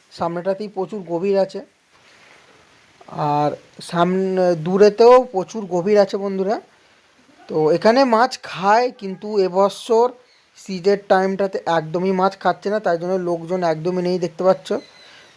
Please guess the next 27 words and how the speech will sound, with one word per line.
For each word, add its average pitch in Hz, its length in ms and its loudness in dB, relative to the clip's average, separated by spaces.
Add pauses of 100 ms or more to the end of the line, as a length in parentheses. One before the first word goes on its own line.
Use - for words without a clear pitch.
তো 180 60 4
আমি 185 260 6
এসেছিলাম, 233 520 4 (1040)
কি 190 180 -6
শখ 185 260 4 (120)
গেল 202 220 6
বন্ধুরা, 196 440 4 (760)
বালিপুরে 175 420 0
ছিপ 190 240 -8
ফেলতে 190 280 0
যাব। 190 180 4 (760)
তো 160 60 0 (280)
গিয়ে 185 220 6
তো 208 180 2 (1160)
মাছ 196 300 4 (140)
দুটো 208 200 0
পেয়েছি 247 360 4
বন্ধুরা। 254 440 0 (640)
সেটা 208 200 0
কী 220 260 -2
মাছ 240 200 4 (120)
তোমরা 208 260 0
শুনলে 208 360 -2
হাসবে। 180 480 0 (480)
একটা 185 300 0
পুঁটি 247 320 -4
মাছ 277 220 4